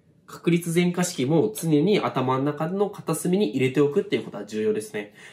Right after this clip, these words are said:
今回の問題も確率全化式で実は解けるんですね。括弧三とか。だけど、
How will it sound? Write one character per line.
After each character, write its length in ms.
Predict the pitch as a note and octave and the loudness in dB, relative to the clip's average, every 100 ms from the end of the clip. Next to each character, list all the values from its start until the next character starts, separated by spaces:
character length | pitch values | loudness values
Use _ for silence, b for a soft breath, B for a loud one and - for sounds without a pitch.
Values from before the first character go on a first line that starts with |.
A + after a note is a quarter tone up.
| B | B
今 240 | - C4 - | -2 0 2
回 120 | - | 0
の 80 | A2 | 0
問 200 | A2 G#2+ | -2 -4
題 160 | A2 | -2
も 180 | C3+ D#3 | 0 0
確 220 | - - | -2 -4
率 200 | E3 - | -4 0
全 140 | F3 F#3 | 2 2
化 120 | F#3+ | 0
式 180 | - - | -4 -8
で 80 | - | -10
実 200 | - - | -12 -12
は 80 | |
解 120 | - - | -10 -2
け 100 | D3+ | 0
る 80 | |
ん 60 | A2 | 0
で 40 | |
す 80 | - | -4
ね。 80 | E3+ | -6
括 120 | - | -6
弧 160 | - G#2+ | -10 -14
三 240 | - G2 | -12 -14
と 60 | - | -16
か。 180 | - - b b _ | -20 -20 b b _
だ 100 | G#3+ | 0
け 100 | G#3 | 2
ど、 200 | G#3 | 2